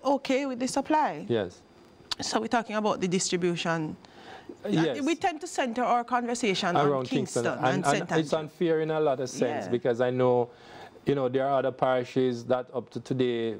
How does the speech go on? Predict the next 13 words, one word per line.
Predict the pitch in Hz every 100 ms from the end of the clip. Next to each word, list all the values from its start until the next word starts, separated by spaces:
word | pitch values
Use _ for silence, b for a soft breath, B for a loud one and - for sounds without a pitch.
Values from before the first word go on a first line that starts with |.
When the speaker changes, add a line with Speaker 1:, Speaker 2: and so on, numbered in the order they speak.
| -
Speaker 2:
some | - 123
people | 120 117 120
don't | 117 110
even | 113 110 113
have | 107 107 - - -
pipe | - 117 117
network | 113 - 113 104 - - -
to | 117
get | 113 98 -
running | 110 110 110
water, | 107 101 110
which | 104 107 -
is, | 117 110 95 95